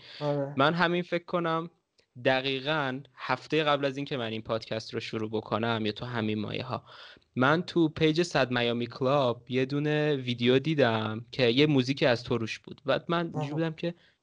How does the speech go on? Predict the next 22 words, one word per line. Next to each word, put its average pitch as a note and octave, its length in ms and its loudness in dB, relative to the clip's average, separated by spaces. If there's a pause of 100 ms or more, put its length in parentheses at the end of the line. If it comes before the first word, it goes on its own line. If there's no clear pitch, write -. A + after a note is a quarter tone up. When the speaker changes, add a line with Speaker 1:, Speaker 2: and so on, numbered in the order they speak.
(340)
Speaker 2:
چه - 140 -10
موزیک D3+ 340 -6 (180)
قشنگی، B2 640 0
این A#2+ 140 -2
موزیک B2 340 2 (120)
کیه؟ C#3+ 500 4
<laughs> - 520 0
اصلاً D3 340 0
چه D3 200 -4
چیزی D3 280 0
وجود C3+ 320 -6
داره؟ A2+ 140 2
بعد C#3+ 160 6
دیدم F#3+ 240 2
زدن D3 280 4
که E3 120 -6
The D3+ 140 2 (100)
Lo-Fi C3 400 2
Guy. A2+ 200 -10
بعد A#2 140 -6
گفتم B2+ 300 -8 (100)
بالاخره C3+ 640 -8